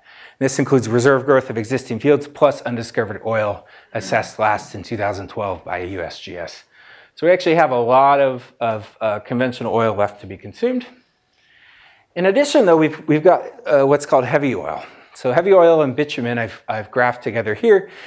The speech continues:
These are resources that are very dense and viscous, difficult to extract, um, uh, and, and refine, uh, but available in large quantities.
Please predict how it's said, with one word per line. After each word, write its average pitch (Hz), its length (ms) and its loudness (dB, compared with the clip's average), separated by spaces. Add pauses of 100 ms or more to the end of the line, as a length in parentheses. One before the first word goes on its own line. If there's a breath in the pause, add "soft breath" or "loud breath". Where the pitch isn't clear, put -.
(120 loud breath)
These 190 160 2
are 185 80 8
resources 151 540 0
that 123 80 0
are 127 60 2
very 135 200 2
dense 127 400 -2
and 113 100 -6
viscous, - 520 -6 (180)
difficult 131 440 -2
to - 120 -6
extract, - 640 -2 (420 soft breath)
um, 117 440 -4 (1500 soft breath)
uh, 113 400 0
and, 110 320 -6
and 110 160 -6
refine, 170 580 -2 (380 loud breath)
uh, 135 40 -2
but 139 120 2
available 131 340 2
in 120 100 -2
large 117 280 2
quantities. 185 580 0